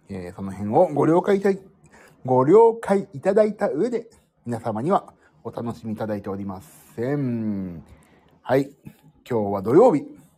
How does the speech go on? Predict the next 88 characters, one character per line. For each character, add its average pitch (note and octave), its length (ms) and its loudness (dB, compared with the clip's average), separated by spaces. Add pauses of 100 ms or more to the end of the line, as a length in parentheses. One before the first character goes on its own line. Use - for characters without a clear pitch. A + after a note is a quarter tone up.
(1200)
二 - 140 -6
十 - 80 -10
日 G3+ 100 2
で A3+ 80 6
す - 100 -8
ね。 G2 200 -6 (760)
も F3+ 100 2
う F3 40 4
一 D3+ 100 -8
ヶ D#4+ 100 4
月 C#4+ 180 2
三 C4 200 2
分 D4 80 -2
の D4 80 -2
一 C#4+ 120 -10
で A#3+ 100 0
す - 100 -8
よ。 G#2+ 220 -2 (1000)
も B2+ 600 -4
う A#2+ 40 -8
ど C#3+ 300 2
う C#3 60 0
し C3+ 160 -12
ま B2 180 -2
し B2 120 -10
ょ B2+ 140 -2
う B2+ 60 -12
か C3 140 -2
ね。 C3 880 -6 (1300)
い C#3 40 -12
や B2+ 240 -2
ー、 C3 40 -6
仕 - 140 -14
事 C#3 160 -2
も C3+ 140 -4
溜 C#3+ 80 -2
ま C#3+ 100 -2
っ C#3+ 80 -10
て D#3+ 80 -8
る D#3+ 60 -8
か C#3+ 80 -2
ら B2+ 80 2
や C3 80 4
ん D#3 80 -2
な E3 80 0
い D3+ 40 -2
と D3 60 -2
い C3 60 -4
け D3+ 60 -4
な D3+ 100 0
い C#3+ 40 0
け C#3 60 -2
ど、 A#2 240 2
二 A3+ 160 2
時 D#3+ 400 0 (540)
二 F#3+ 160 0
十 A#3+ 100 0
分 G#3+ 220 2
ま D3 100 2
で C3 60 4
は B2 80 2
と D3+ 100 2
り D#3+ 60 8
あ - 20 8
え D3 40 2
ず A#2 80 -6
現 D3 280 0
実 D3+ 240 -8
逃 C#3+ 160 4
避 - 60 -14
と A#2 80 -2
い - 40 0
う F#2+ 40 -4
こ G2+ 80 -4
と F#2 80 -8
で、 F2 80 -6
こ G#2 100 -8
ち G#2 80 -12
ら G#2+ 80 -4
に G2 140 -6
今 - 100 -20
日 - 120 -16
は E2 80 -10
参 F#2+ 160 -8
り G#2 60 -6
ま G#2 80 -8
し - 60 -16
た。 - 160 -20